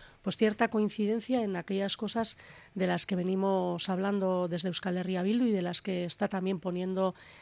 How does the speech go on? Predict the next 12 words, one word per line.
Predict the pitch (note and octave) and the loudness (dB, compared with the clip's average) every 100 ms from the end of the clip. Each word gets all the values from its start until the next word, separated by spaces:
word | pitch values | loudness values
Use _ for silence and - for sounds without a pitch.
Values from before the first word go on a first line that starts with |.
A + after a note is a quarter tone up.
| - - - | -20 -16 -4
en | A3 | -2
primera | F3+ F#3+ F#3 E3+ | 0 0 0 0
línea | F3 F3 F3 | -2 -2 -2
el | F3 | -2
lehendakari, | E3 E3+ D#3+ E3+ E3+ E3 E3 E3+ D#4+ | -2 -2 -4 -4 -4 -4 -4 -6 -4
el | G#3 | -2
lehendakari | F3+ E3+ F3 F3 | 0 -2 -2 -2
Pradales, | E3+ D#3+ F3 F#3+ E3 | -2 -4 -2 -2 -4
¿no? | F3+ E4+ | -6 -2
Y | B3 | 2
desde | F#3+ E3 F#3 | 2 2 4
ahí, | G#3 A3+ | 4 4